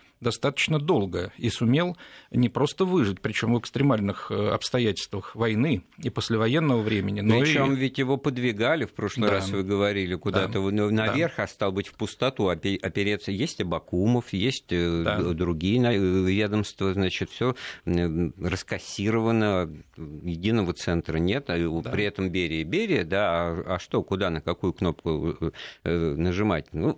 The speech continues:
Speaker 2: в
Speaker 1: Да.
Speaker 2: результате летом пятьдесят третьего это, это и
Speaker 1: Он
Speaker 2: сказалось.
Speaker 1: сумел, Сталин использовал его, э, способности, незаурядные способности для того, чтобы он сумел быть во главе атомного проекта. И когда в сорок девятом году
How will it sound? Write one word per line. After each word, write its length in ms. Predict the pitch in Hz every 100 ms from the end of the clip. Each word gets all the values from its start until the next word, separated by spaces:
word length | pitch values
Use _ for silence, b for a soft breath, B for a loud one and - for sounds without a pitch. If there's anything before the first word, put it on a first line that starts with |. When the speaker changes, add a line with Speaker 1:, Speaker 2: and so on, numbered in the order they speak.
| 85
Speaker 2:
в 80 | 92
Speaker 1:
Да. 60 |
Speaker 2:
результате 520 | 98 113 123 180 196 143
летом 280 | 156 160
пятьдесят 440 | 147 143 127 147 -
третьего 380 | 156 170 135 123
это, 220 | 120 131
это 180 | - 139
и 200 | 131 135
Speaker 1:
Он 60 |
Speaker 2:
сказалось. 540 | - - 202 98 87 -
Speaker 1:
сумел, 500 | 156 147 180 185 156
Сталин 380 | - - 147 131
использовал 500 | - 131 117 113 117
его, 460 | 117 113 110 104 95
э, 220 | 123 110
способности, 880 | 98 123 - 165 160 147 - 143 135 -
незаурядные 640 | 110 101 101 117 143 135
способности 640 | 123 135 - 135 123 113 127
для 140 | 113 113
того, 200 | 127 139
чтобы 500 | - 104 104 98 - B B B -
он 180 | 113
сумел 440 | 107 110 110 107 98 -
быть 340 | 107 101 -
во 80 | 107
главе 360 | 107 107 101 - - 120
атомного 380 | 117 104 101 98
проекта. 480 | - 117 147 -
И 40 | 123
когда 260 | 117 131 131
в 60 |
сорок 240 | - 123 120
девятом 380 | 127 123 120
году 360 | 123 123 120